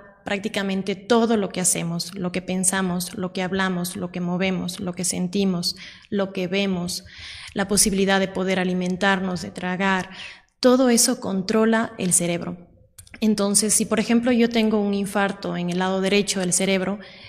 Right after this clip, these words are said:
este habitualmente controla el lado izquierdo del cuerpo. Yo me quedaría con inmovilidad del lado izquierdo,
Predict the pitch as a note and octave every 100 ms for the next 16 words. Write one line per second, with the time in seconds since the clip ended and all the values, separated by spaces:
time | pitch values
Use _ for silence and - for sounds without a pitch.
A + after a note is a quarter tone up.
0 | - - G3+ - G#3+ G3+ F3+ F#3 F#3 F#3
1 | F#3 G3 F#3+ F#3 F#3 F#3 F3+ F3 F3 -
2 | A3 G#3 F#3+ E3+ E3+ E3+ D#3+ F#3+ - -
3 | - - G#3+ A3 A3 G#3+ G#3+ A3 G#3+ A3
4 | F#3+ F#3+ F#3+ F#3 F#3+ F#3+ G#3 G#3 G3+ F#3+
5 | F#3 F#3 - G#3+ G#3 G3 G3+